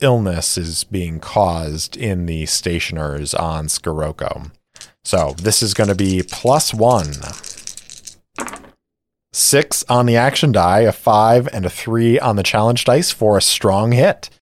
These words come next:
So on a strong hit, take plus one momentum. Momentum's moving up to nine.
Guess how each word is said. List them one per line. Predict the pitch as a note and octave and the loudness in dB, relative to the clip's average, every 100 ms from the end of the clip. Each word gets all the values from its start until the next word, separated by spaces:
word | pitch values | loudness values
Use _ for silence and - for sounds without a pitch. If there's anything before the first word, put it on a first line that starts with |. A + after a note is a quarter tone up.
| _ - | _ -2
So | A#2 A2 A2 | 2 6 4
on | - A2+ C3+ | 4 2 2
a | |
strong | D3 - C3 C#3 | 2 2 4 4
hit, | C#3 - | 2 -2
take | - A2+ E3+ - - | 0 2 2 -2 -16
plus | - G#2 G#2 - | -4 0 2 2
one | G2 F#2 | 0 2
momentum. | G#2+ A2 B2 D#3+ F#2 D#2 | 2 2 2 0 -2 -4
Momentum's | F2+ F#2 F#2+ G#2 F#2+ | -4 -2 -2 -2 -2
moving | F#2 F#2 G2 | -4 -2 -2
up | G#2+ | -2
to | - | -2
nine. | A#2+ G#2+ D3 C3 D#2+ D#2 D2+ | 0 2 2 0 -4 -10 -14